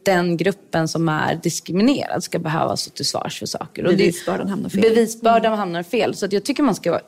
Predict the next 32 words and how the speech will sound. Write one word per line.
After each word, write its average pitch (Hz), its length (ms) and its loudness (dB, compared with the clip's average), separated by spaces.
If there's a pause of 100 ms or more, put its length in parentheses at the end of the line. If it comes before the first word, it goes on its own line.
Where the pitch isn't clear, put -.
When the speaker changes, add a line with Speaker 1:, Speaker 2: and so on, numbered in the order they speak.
(140)
Speaker 1:
våga 185 640 2
faktiskt 165 380 -4
ifrågasätta 190 920 0
den 151 240 -4
kommentaren. 240 880 0 (420)
Eh, 170 60 2 (160)
jag 185 140 2
tycker 220 140 2
det 190 60 4
är - 20 4
jättebra 202 320 2
det 180 120 4
du 208 160 4
säger, 196 160 0
men, 180 120 2
men 196 340 0
också 214 180 -2
ibland 226 340 2
behöver 254 340 2
också - 180 -2
folk 147 200 -6
förklara 151 260 -4
varför 160 260 -2
de 147 60 -6
tycker - 360 -4
att, - 300 -12 (400)
varför 214 160 2
de, 220 220 0 (100)
varför 214 180 0
de 220 160 2 (180)
anser 202 380 2
sig 185 160 -2